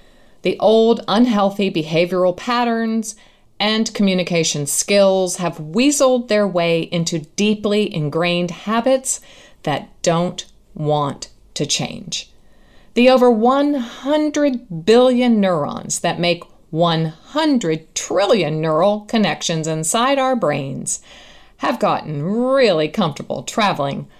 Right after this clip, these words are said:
on those pathways. Without our knowing it, many of these unhealthy thought and behavior patterns absorbed from the emotional atmosphere of our early childhood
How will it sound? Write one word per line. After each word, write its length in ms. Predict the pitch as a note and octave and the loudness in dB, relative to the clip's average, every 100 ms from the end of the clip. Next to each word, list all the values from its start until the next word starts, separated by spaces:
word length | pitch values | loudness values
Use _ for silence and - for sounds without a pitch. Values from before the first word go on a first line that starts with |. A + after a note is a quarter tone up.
| - _ - | -20 _ -2
on 220 | D#3+ C#3+ | 0 0
those 260 | D3 C#3+ - | -2 -2 -8
pathways. 840 | D3+ C#3 - - - - - - - _ - - - - | -10 -10 -10 -10 -10 -8 -10 -12 -20 _ -20 -20 -20 -2
Without 380 | B3+ G3 G#3 - | 0 2 0 -2
our 200 | G#3 G#3+ | -2 0
knowing 420 | F#3+ F3 D3 - | 0 0 -2 -4
it, 300 | C3+ D3 _ | -8 -10 _
many 440 | E3+ F#3+ A3+ B3+ F3 | 0 2 4 2 0
of 120 | D#3 | -2
these 320 | D#3 D3 - G3+ | -2 -2 -4 -2
unhealthy 680 | A3+ C#4+ B3+ A#3 A3+ G#3+ | 0 0 0 -2 0 -2
thought 540 | G3+ - G3+ A3 A3+ - | -4 -2 0 0 -2 -6
and 160 | E3+ D#3+ | -8 -4
behavior 500 | D#3+ E3 F#3+ G#3 G#3+ | -4 -2 -2 0 -4
patterns 760 | G#3+ A3 A3 A3 A3 A3 - - - - _ | -4 -2 -2 -2 -2 -2 -6 -12 -20 -20 _
absorbed 720 | - D#3+ - G#3+ A#3 A#3 A3+ G#3+ | -6 -4 2 4 4 4 0 -6
from 240 | - F#3 | -4 -2
the 120 | E3+ | -2
emotional 800 | - D3+ E3+ A3 D4+ - C#4+ B3+ - | -4 -4 2 4 4 2 -2 -4 -2
atmosphere 680 | G3 G3 G3 - F#3+ F#3 | -4 -2 -4 -4 -2 -2
of 220 | F#3 D#3 D3 | -2 -2 -2
our 240 | D3+ - | -4 -4
early 380 | F#3 G3+ G#3+ A#3 | -2 0 0 -2
childhood 880 | A#3 - E3 C#3+ C#3+ D3 C#3 C#3 | -2 -4 -4 -4 -6 -6 -6 -6